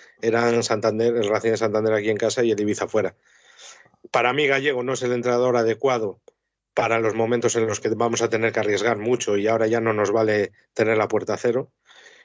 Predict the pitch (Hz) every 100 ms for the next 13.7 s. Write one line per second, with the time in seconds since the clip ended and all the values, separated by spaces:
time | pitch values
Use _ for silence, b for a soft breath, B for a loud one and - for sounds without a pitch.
0 | B 120 120 113 127 123 - 127 123 120
1 | 120 120 117 113 113 110 113 120 123 123
2 | 120 120 117 110 107 107 113 107 95 -
3 | 117 127 110 104 113 - _ _ _ _
4 | _ - 95 104 107 107 107 107 113 -
5 | 101 139 160 147 107 101 110 107 110 110
6 | 104 b b b 110 107 98 113 113 110
7 | 120 110 131 156 _ _ _ _ _ _
8 | _ _ _ - 117 110 107 107 107 104
9 | 104 107 110 110 110 107 98 110 107 104
10 | 110 107 107 104 104 104 101 101 101 -
11 | _ _ - - 117 117 107 _ - -
12 | - 131 127 127 143 135 120 127 120 120
13 | 135 131 127 120 120 120